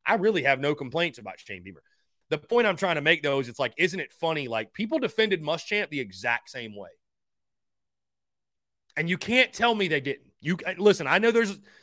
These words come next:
there's some of you out there that thought the hire was, was trash from the start. I hear you. I hear you. But most of Gamecock Nation, I would argue, or a lot of Gamecock Nation,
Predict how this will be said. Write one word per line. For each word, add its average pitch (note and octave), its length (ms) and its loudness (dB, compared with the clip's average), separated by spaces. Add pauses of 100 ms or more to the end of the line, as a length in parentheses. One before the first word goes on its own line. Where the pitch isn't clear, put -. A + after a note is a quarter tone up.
there's F#3 200 4
some A#3 140 2
of A3 80 0
you G#3+ 160 2
out G3+ 180 6
there G3+ 120 2
that F#3+ 100 -2
thought G3 160 2
the E3+ 80 -6
hire F3+ 360 4
was, C3 220 -6
was A#2+ 220 -8
trash E3+ 460 4
from E3 100 -6
the C#3+ 80 -6
start. G#2+ 360 -2 (520)
I G3 160 10
hear D4 220 6
you. B2+ 180 -4 (1300)
I E3 120 4
hear C#4+ 220 6
you. A2+ 220 -4 (340)
But E3+ 360 8 (540)
most F#3 460 6
of F3+ 160 4
Gamecock D#3+ 500 4
Nation, D3 340 2
I D3 120 6
would A#2+ 140 0
argue, F#2+ 320 -8 (540)
or D#3 400 4 (520)
a C#3+ 80 4
lot E3+ 360 8
of D#3 120 0
Gamecock C#3 460 2
Nation, G2+ 340 -8